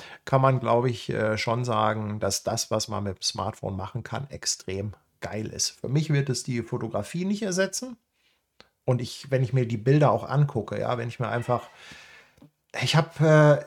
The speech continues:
heute hab ich, äh, Hochzeit fotografiert und ich hab die Bilder eben schon bearbeitet, ne? Ich hab mir die eben wieder angeguckt und, ach, schön offenblendig und so.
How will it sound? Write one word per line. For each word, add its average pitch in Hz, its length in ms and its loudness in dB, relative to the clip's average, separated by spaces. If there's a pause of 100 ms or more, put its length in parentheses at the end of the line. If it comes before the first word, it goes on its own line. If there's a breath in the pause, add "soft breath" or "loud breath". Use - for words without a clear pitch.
(140)
heute 165 200 8
hab 151 120 8
ich, 143 180 2
äh, 131 480 4
Hochzeit 127 380 0
fotografiert 104 760 -4 (200)
und 117 540 -4
ich 135 140 -8
hab 143 100 0
die 127 100 -4
Bilder 131 280 2
eben 127 200 -2
schon 127 160 0
bearbeitet, 110 580 2
ne? 107 140 -4
Ich 120 100 -8
hab 143 80 -4
mir 123 120 -2
die 120 100 -4
eben 127 200 -4
wieder 120 200 -6
angeguckt 127 680 0
und, 107 280 -12
ach, - 220 -14
schön 143 340 0
offenblendig 123 880 -2
und 123 160 -4
so. 120 380 -2